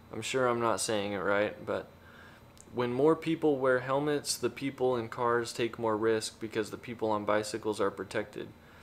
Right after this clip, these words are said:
Car drivers are more careful when people have not protection.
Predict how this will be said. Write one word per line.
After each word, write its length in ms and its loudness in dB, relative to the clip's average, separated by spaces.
Car 220 4
drivers 500 2
are 60 -2
more 240 2
careful 760 2
when 220 -8
people 440 -4
have 200 -4
not 280 -6
protection. 560 -8